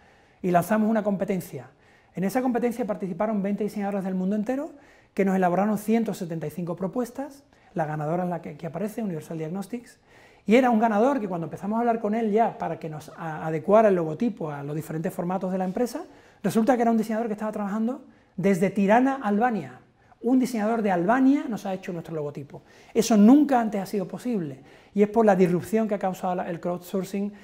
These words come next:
en todas las industrias de servicios profesionales, no solo el diseño, en todas las que puedan pensar está habiendo una disrupción. Eh, otra, el capital riesgo. El capital riesgo ha sido una industria que normalmente la visualizamos cuando pensamos en capital riesgo en Silicon Valley, en las grandes metrópolis, Silicon Valley,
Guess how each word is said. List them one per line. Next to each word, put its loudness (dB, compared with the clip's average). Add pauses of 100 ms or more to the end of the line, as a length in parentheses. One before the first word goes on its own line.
(120)
en -2
todas 6
las 0
industrias -4
de -6
servicios -6
profesionales, -4
no -4
solo -4
el -2
diseño, -4 (280)
en -6
todas 4
las -2
que -4
puedan -6
pensar -8 (320)
está -6
habiendo -2
una -4
disrupción. -8 (920)
Eh, 2 (220)
otra, 4 (180)
el -4
capital 6
riesgo. 2
El -14
capital 2
riesgo 0
ha 0
sido 0
una 2
industria 2
que -2
normalmente 0
la 2
visualizamos 0
cuando -2
pensamos -2
en 0
capital -4
riesgo 0
en -6
Silicon -4
Valley, -2
en -10
las -8
grandes -2
metrópolis, -2
Silicon -6
Valley, -2